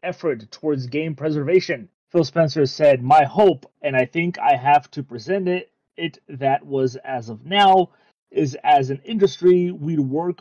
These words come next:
on a legal emulation that allowed modern hardware to run any, within reason, older executable games, allowing anyone to play them." Um, I think in the end,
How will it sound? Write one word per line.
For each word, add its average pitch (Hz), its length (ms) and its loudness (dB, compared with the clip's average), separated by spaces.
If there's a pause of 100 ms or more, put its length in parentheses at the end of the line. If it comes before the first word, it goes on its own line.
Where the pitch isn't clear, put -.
(120)
on 147 160 -8
a 135 40 -2
legal 180 420 0
emulation 156 680 -4
that 131 160 -2
allowed 131 320 2
modern 151 340 -6
hardware 135 420 -4
to 131 140 -14
run 131 320 -6 (240)
any, 165 340 0
within 127 460 2
reason, 170 480 4 (280)
older 175 460 2
executable 147 800 -2
games, 151 560 -4
allowing 135 420 -4
anyone 143 380 -4
to 131 100 -12
play 131 300 -2
them." 101 260 -6 (160)
Um, 113 540 0 (280)
I 151 100 -2
think 190 280 0
in 180 120 2
the 156 220 -2
end, 208 400 2